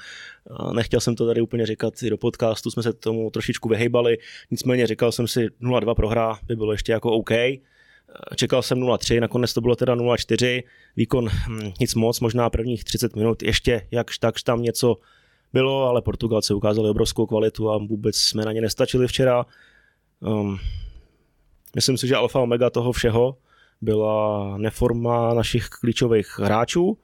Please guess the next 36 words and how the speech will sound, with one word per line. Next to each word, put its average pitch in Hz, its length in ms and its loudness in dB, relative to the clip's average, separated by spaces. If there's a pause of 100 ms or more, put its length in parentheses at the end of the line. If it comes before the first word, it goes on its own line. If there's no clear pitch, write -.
(560)
malý 123 220 4
herní 123 220 0
vytížení 120 500 0
ve 120 80 0
svých 120 220 0
klubech 117 380 0 (100)
a 113 240 0 (160)
v - 100 -18
těch 117 160 -2
klubech, 117 460 -2 (140)
kde 117 160 -2
jsou, 127 340 0 (460)
tak - 220 -4
se 120 180 0
jim 117 120 -2
navíc 107 300 -2
ještě 104 440 -4
nedaří. 98 400 0 (140)
Vis 120 220 -4
Leverkusen, 107 640 -4 (100)
vis - 280 0 (380)
West 110 180 0
Ham, 107 260 2 (360)
vis 117 180 2
Sparta, 104 840 -2
dejme 101 400 -2
tomu 107 200 -2
vlastně 104 260 -4
i 107 60 0
Slávie. 107 560 2 (260)
Jediný, 117 300 2
kdo 113 100 2
je 113 80 6
v 107 60 -2
laufu, 110 320 0
tak 110 120 -2